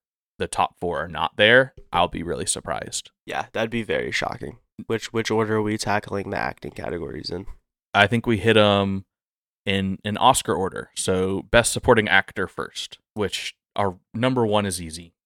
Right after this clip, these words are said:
Speaker 1: It's just ridiculous. It's not even, not even a competition.
Speaker 2: Top, top three, top three are easy.
Speaker 1: Yeah, so Ke Huy Quan, Brendan Gleeson, Barry Keoghan.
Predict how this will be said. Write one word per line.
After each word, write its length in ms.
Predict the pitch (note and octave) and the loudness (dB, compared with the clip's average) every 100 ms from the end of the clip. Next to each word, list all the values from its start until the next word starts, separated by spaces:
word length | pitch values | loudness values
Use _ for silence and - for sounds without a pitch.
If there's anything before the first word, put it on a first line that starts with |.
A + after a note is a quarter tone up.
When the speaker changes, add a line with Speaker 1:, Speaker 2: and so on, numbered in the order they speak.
| _ - | _ -12
Speaker 1:
It's 220 | F2+ - - | -10 -10 -12
just 240 | - F#2+ - _ - | -10 -8 -10 _ -10
ridiculous. 800 | C#2 G#2 F#2 F2 - D2+ D2+ - | -6 -4 -4 -6 -6 -10 -8 -8
It's 100 | D#2+ _ _ | -10 _ _
not 280 | - G2 F#2 | -8 -4 -4
even, 380 | F#2 F2 F2+ E2+ _ | -6 -8 -10 -12 _
not 300 | G2+ G2+ G#2+ | -6 0 2
even 140 | G#2+ F#2+ | 2 -2
a 60 | F2 _ - | -6 _ -12
competition. 720 | - G#2+ - - C3 B2 D#2 E2 | -2 0 0 0 0 0 -4 -10
Speaker 2:
Top, 260 | - C#3+ D3 | -2 0 0
top 20 | |
three, 680 | - - - G#2 G#2 F2 A#2 - | -2 -6 -4 -2 -2 -4 -10 -6
top 240 | B2+ B2+ | -4 -2
three 240 | - F#2+ | -4 -6
are 80 | C#2+ | -6
easy. 380 | B1+ E2 F#2 F2+ _ _ _ _ | -8 -8 -10 -10 _ _ _ _
Speaker 1:
Yeah, 140 | - - | -14 -10
so 240 | - G2 F2 _ _ _ | -6 -6 -6 _ _ _
Ke 60 | - | 2
Huy 180 | C#3 C#3 | 4 4
Quan, 380 | - G2+ F#2+ - _ _ _ _ | 4 2 0 -8 _ _ _ _
Brendan 220 | - G#2+ G2 | 2 2 2
Gleeson, 420 | F#2 E2+ F2+ F2 _ _ - | -2 -2 -4 -6 _ _ 0
Barry 160 | F#2 | 0
Keoghan. 320 | - B1 - | 0 -8 -10